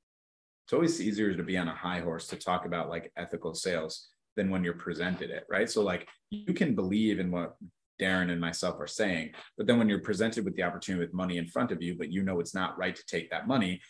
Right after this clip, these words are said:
that's really when the test happens. That's when your opportunity is there.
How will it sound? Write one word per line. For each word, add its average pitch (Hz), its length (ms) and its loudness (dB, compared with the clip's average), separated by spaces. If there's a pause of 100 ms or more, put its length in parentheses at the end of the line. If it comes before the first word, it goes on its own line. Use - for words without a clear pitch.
(140)
that's 139 220 0
really 135 200 6
when 113 160 4
the 98 80 2
test - 340 -2
happens. 98 440 -2
That's - 280 -2
when 113 140 0
your 98 120 2
opportunity 92 400 -2
is 82 80 -4
there. 85 280 -4